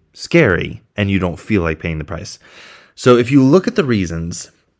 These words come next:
why you're unwilling to pay the price, if it has anything to do with it being too difficult or painful,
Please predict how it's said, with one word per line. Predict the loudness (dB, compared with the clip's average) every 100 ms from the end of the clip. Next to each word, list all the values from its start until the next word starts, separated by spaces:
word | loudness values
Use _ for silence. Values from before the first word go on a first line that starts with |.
| _ _ _ _ _ _
why | -12 -2 4 6 8
you're | 6 4
unwilling | 0 -2 -2 -4
to | -6
pay | -4
the | -4
price, | -6 -8 -12
if | -4
it | 2
has | 2 0
anything | 0 2 2 0 -4 -4
to | -6
do | 0 2 2
with | 0 -4 -8 -20 -20 _ _ _ _ _
it | -2 2
being | 2 2 0
too | -4 -4
difficult | -2 -2 -2 -4 -4
or | -2 -4
painful, | -4 -8 -8 -12 -14